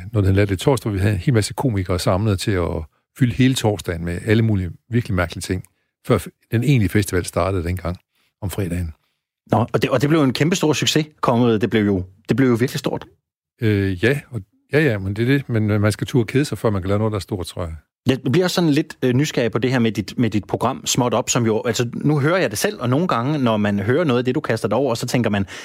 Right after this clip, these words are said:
Speaker 2: "Den havde jeg aldrig nogensinde selv fanget, den idé, eller den, øh, den petitnyhed havde man ikke selv spottet."
Speaker 1: Nej.
Speaker 2: Får du også nogle af de idéer, når du keder dig?
Speaker 1: Ja, det gør jeg da. Det gør jeg. Øhm,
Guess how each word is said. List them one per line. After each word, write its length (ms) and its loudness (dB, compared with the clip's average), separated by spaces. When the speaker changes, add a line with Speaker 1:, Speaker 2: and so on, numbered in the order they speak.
Speaker 2:
"Den 120 -4
havde 180 0
jeg 100 0
aldrig 300 0
nogensinde 560 2
selv 240 -2
fanget, 440 -2
den 140 2
idé, 240 0
eller 140 2
den, 260 -2
øh, 80 2
den 140 -2
petitnyhed 680 -2
havde 140 2
man 120 2
ikke 120 0
selv 120 0
spottet." 340 0
Speaker 1:
Nej. 140 2
Speaker 2:
Får 80 4
du 80 4
også 180 2
nogle 120 4
af 60 0
de 140 2
idéer, 40 4
når 100 4
du 60 2
keder 220 0
dig? 80 -6
Speaker 1:
Ja, 100 4
det 100 -4
gør 80 0
jeg 80 2
da. 300 0
Det 100 -4
gør 180 0
jeg. 140 -4
Øhm, 400 -4